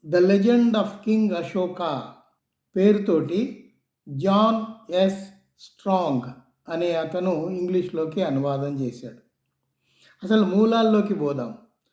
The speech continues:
అశోకవదన ఎలా రూపొందింది?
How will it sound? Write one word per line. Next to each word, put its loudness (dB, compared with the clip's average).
అశోకవదన 0
ఎలా 0
రూపొందింది? 0